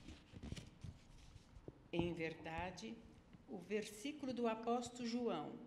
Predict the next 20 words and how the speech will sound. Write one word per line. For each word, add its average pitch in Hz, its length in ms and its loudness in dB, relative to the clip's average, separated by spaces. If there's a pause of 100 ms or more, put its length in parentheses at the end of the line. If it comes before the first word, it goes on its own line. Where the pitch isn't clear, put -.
não 214 400 6
se 294 160 0
refere 233 500 4
a 214 60 4
paisagens 180 680 0
dolorosas. 170 840 -4 (460)
O 185 160 0
episódio 180 840 0
ocorre 208 380 4
numa 196 240 4
festa 220 340 0
de 233 80 2 (200)
bodas, - 580 2 (260)
mas 175 240 2
podemos 226 560 4
aproveitar-lhe 196 1080 0
a 175 140 -2
sublime 220 720 2
expressão 190 680 -2
simbólica. 151 800 -6